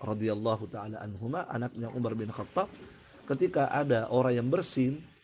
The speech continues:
kemudian dia membaca alhamdulillah, kemudian setelah itu bersalawat kepada Rasulullah. "Alhamdulillah wassalatu ala Rasulillah."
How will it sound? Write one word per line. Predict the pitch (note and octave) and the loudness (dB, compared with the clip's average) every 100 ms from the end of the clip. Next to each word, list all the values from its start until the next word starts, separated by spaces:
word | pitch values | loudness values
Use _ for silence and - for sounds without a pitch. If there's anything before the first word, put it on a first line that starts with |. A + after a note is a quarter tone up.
| _ _ _ - _ _ _ _ - | _ _ _ -20 _ _ _ _ -4
kemudian | C#3 C#3+ C3+ C3 A#2+ | 0 4 6 6 6
dia | C3 D#3 E3 F3 - _ _ _ _ _ _ _ _ _ _ _ - _ _ _ _ B2 | 6 6 6 2 -4 _ _ _ _ _ _ _ _ _ _ _ -20 _ _ _ _ 2
membaca | C3 C3 B2+ B2+ C3+ | 4 6 4 4 0
alhamdulillah, | A#2 A#2 C3 B2+ A2+ G#2+ G#2+ F3 - _ - | 0 0 -2 0 0 0 0 -2 -4 _ -6
kemudian | A#2+ A#2 B2 E3 E3 | -4 -2 0 0 0
setelah | C#3+ B2 C3+ | -4 0 0
itu | D3 | 0
bersalawat | C#3 C3+ C3 C#3+ E3+ E3+ - | -2 0 0 2 2 0 -2
kepada | A#2+ A#2 A2+ | -4 -2 -2
Rasulullah. | G#2+ A2 G2+ A2 | -4 -4 -2 -2
"Alhamdulillah | A#2 B2+ B2+ A#2+ C#3 C3 | 0 0 0 0 0 0
wassalatu | - A2 B2 B2+ A#2 | 0 -2 0 -2 -2
ala | C3+ C#3 | 0 -2
Rasulillah." | D3 E3+ F#3 F#3 | -4 0 0 0